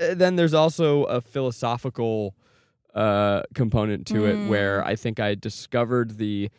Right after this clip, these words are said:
Speaker 1: inherent absurdity of life from a very young age.
Speaker 2: Uh-huh.
Speaker 1: And so I, I just try and take that approach to each day, that, that
Speaker 2: Huh.
Speaker 1: the life and the world is inherently absurd. Everything is ephemeral.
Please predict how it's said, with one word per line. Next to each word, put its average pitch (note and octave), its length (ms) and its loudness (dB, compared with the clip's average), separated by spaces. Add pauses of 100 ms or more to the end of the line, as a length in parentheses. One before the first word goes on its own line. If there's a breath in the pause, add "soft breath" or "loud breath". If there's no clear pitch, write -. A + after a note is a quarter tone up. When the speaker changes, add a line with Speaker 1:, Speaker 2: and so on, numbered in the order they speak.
(160)
Speaker 1:
inherent B2 520 2
absurdity A#2 680 4
of A2 160 -4
life G#2+ 280 2
from A2 220 -2
a G2+ 40 -2
very G#2+ 360 0
young G#2+ 280 -6
age. A2+ 340 -2
Speaker 2:
Uh-huh. A#3+ 480 4 (180)
Speaker 1:
And A#2 320 0
so G#2+ 680 4 (480)
I, G#2 180 4 (140)
I G#2+ 100 2
just A2 260 -4
try A#2 220 -2
and G#2+ 220 -2
take A2+ 300 -2
that G2+ 220 0
approach - 680 -4
to - 160 -10
each - 280 -10
day, G#2 260 0
that, F2 220 -4 (100)
that G2 240 -4
Speaker 2:
Huh. D4+ 240 -2 (180)
Speaker 1:
the A2 120 -6
life B2 560 2
and A#2 160 0
the A#2 60 -2
world D3+ 440 6
is F3+ 240 2
inherently D#3 460 2
absurd. C3+ 560 0
Everything B2+ 460 -4
is A2+ 120 -12
ephemeral. A2+ 640 -4